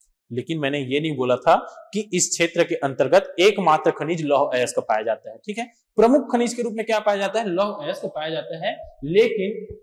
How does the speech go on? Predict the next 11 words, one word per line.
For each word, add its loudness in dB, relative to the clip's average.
अभ्रक, 0
कोरंडम, -2
हीरा -4
खनिज -10
क्या 0
है, -4
यहाँ 6
पर 8
पाए 6
जाते -4
हैं। -18